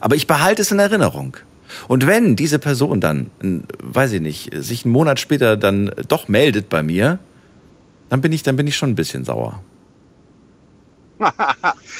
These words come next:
Speaker 2: Find
Speaker 1: Ja,
Speaker 2: ich
Speaker 1: weil, weißt du, au-, <laughs> mich zu blockieren und, und danach aber dann doch irgendwie zu kommen, finde ich irgendwie uncool. Aber gut.
Speaker 2: Das hört sich, hört sich,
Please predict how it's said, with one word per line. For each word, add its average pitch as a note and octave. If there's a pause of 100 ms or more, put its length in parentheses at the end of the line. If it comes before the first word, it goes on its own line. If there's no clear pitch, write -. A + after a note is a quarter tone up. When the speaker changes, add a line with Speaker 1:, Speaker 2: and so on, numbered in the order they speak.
(140)
Speaker 2:
Find E3
Speaker 1:
Ja, F#3+
Speaker 2:
ich F#3+
Speaker 1:
weil, D3+
weißt G3
du, G2+
au-, A2 (260)
<laughs> C3
mich A#3+
zu A#3
blockieren F3
und, D3
und C#3+
danach D3+
aber C3+
dann A#2+
doch D#3
irgendwie F2+
zu -
kommen, G2+ (140)
finde A#2+
ich A#2
irgendwie A2+
uncool. D2+ (800)
Aber A2
gut. C#2+ (360)
Speaker 2:
Das -
hört A3+
sich, B3
hört A#3
sich, G3